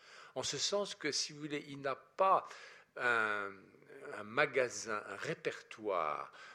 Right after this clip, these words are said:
de motifs et, et de, et une façon de faire, un style, une matière, et cetera, qui permettrait à des, à des disciples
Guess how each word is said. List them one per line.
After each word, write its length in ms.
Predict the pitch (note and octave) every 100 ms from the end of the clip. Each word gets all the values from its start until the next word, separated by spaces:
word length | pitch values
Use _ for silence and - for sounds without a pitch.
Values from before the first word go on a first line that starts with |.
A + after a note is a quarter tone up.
| -
de 160 | A2 A2
motifs 880 | B2 D3 - - B2 G2+ - - - - - - -
et, 460 | C3 B2 B2 B2
et 40 | A#2
de, 420 | A2 A#2 A2 G#2
et 360 | - A2+ - A#2+
une 180 | B2+ A#2+
façon 480 | - - C#3+ - C3+
de 60 |
faire, 600 | - - B2 A2 F#2+ F2+
un 100 | G#2+
style, 540 | A#2+ - - - D#3 A#2+
une 140 | A2
matière, 460 | A2+ C3+ - C#3 A2
et 20 |
cetera, 500 | - - B2+ D#3 G3 - - - -
qui 100 | -
permettrait 760 | - D#3+ C#3+ C#3 - D#3 C#3 -
à 120 | A2+
des, 320 | G#2 A2 G#2+
à 100 | -
des 140 | G2 G#2
disciples 760 | A2 A#2+ - G3+ - - F2+